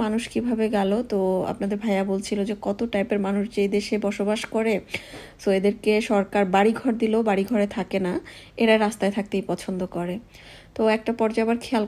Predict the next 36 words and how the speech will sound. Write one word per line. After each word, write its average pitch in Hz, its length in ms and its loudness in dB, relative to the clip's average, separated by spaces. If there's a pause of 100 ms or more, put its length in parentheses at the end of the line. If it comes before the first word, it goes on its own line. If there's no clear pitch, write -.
করলাম 214 240 2 (100)
যে 226 60 2 (100)
পানির 220 340 -2
মধ্যে 220 260 -4 (180)
মাছ, 196 280 0 (180)
তো - 80 -4
দেখেন 220 380 -2
পানিটা 214 280 -2
এত 208 120 -4 (120)
ক্লিয়ার 226 380 2
যে 220 60 -2
মাছগুলোও 202 640 0
দেখা 208 380 0
যাচ্ছিল, 196 380 -2 (880)
আর 214 160 2
নিচের 208 240 2 (100)
পাথর 208 300 0
টাথর 208 220 0
সব 277 240 -2 (140)
কিছু 262 280 -2
আসলে 233 260 0
স্পষ্ট 233 440 -4
বোঝা 226 420 -2
যাচ্ছিল। 196 360 0 (720)
এরপরে 247 400 0
পার্কের 220 460 -2 (100)
আরও 220 180 0
কিছুটা 254 360 -2
অংশ 240 200 0 (140)
ঘুরে 226 180 2
দেখলাম। 220 500 0
এখান 208 320 -4
থেকে 208 200 -4 (140)
আমরা 202 180 0
এই 202 160 2
যে 202 160 -2